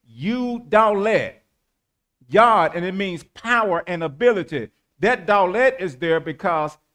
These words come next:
dalet means that power and ability to have access.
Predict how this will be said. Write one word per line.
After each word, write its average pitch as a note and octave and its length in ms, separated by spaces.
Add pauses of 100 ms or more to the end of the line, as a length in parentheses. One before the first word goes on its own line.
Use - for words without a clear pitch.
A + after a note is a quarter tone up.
(100)
dalet G#3+ 520
means F#3+ 300
that G#3+ 260
power A#3 520
and F#3+ 160
ability G3+ 460
to F#3 120
have F#3+ 340
access. F#3+ 760